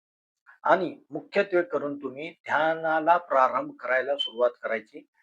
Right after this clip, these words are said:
ध्यानधारणा करून मन एकाग्र करायचा प्रयत्न करायचा. तुमच्याविषयी जे काही कामाच्या ठिकाणी किंवा तुमच्या आसपास जे तुमच्याविषयी भ्रम निर्माण केले जात आहे,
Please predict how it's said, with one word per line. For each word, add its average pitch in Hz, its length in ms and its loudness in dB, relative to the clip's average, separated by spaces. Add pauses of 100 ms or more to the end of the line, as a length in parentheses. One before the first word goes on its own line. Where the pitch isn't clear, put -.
(320)
ध्यानधारणा 151 640 4
करून 147 320 -4 (120)
मन 175 160 0 (160)
एकाग्र 180 460 8
करायचा 147 380 4
प्रयत्न 123 340 0
करायचा. 113 440 -4 (480)
तुमच्याविषयी 185 720 6
जे 170 140 4
काही 180 260 6
कामाच्या 160 520 0
ठिकाणी 123 680 -6 (100)
किंवा 139 260 -2
तुमच्या 143 460 -6 (140)
आसपास 131 440 4 (500)
जे 180 80 6
तुमच्याविषयी 180 480 2
भ्रम 160 340 0
निर्माण 175 320 2
केले 156 320 -4
जात 151 280 8
आहे, 117 260 0